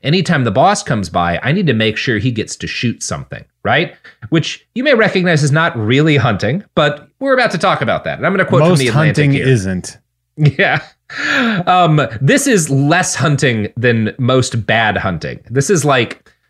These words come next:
Speaker 1: like, like the guys who pay a half a million dollars to shoot an elephant in the head from a truck would look at what Ceausescu's about to do and be like,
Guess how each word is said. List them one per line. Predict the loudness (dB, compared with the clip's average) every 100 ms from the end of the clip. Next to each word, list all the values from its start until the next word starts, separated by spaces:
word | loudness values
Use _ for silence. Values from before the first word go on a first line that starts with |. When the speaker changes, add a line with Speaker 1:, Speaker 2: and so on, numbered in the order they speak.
| _
Speaker 1:
like, | -2 -2 -4 -4
like | -2 0
the | 0 0
guys | 2 2 0 0
who | 0
pay | 2 2 2
a | 0
half | -2 -2
a | 0
million | 0 0 0 2
dollars | 0 2 -2 -2
to | -4
shoot | -2 -4 -4
an | -4
elephant | -2 -2 -2 -4 -2
in | -2
the | -2
head | -2 -2
from | -4
a | -6
truck | -2 0 0 -2
would | -2
look | -2 -2
at | -4
what | -2 -4
Ceausescu's | -2 -4 -2 -4 0 -2 0
about | 0 -2
to | -2
do | -2 0
and | 0 0
be | 0
like, | 2 0 -4